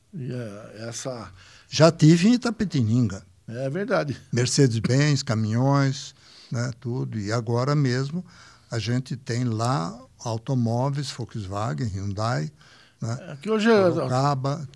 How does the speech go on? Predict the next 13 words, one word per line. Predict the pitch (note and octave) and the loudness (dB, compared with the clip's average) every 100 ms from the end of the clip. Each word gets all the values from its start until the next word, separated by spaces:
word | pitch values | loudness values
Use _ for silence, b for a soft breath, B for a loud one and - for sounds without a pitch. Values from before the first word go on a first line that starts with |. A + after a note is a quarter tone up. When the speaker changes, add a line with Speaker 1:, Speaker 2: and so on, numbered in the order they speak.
| - b b - | -20 b b -6
Speaker 1:
hoje | A#2+ A2+ - | -2 -2 -4
Speaker 2:
ah, | - - | -6 -2
falei | B2+ B2 | 0 0
Itu, | A2+ A#2+ - C#3 C#3 D3 C#3+ b b b b b A#3 | 0 -2 -2 0 2 0 -4 b b b b b -10
ah, | A2 G2+ G2 G2 G#2 | -6 -4 -4 -6 -6
Tatuí, | - C3+ C#3 B2 C#3 C#3+ D3+ | -4 -4 -2 0 2 0 -2
né? | A#2 B2+ | -4 -6
Speaker 1:
É, | - B | -10 B
então | - A2+ | -12 -2
Speaker 2:
Mas | D#3 D#3+ | 0 0
essas | F3 - | -2 -4
são | F3 F#3 | -6 -6
coisas, | E3 D#3+ E3+ D#3+ C3+ - | -4 -2 0 0 -2 -6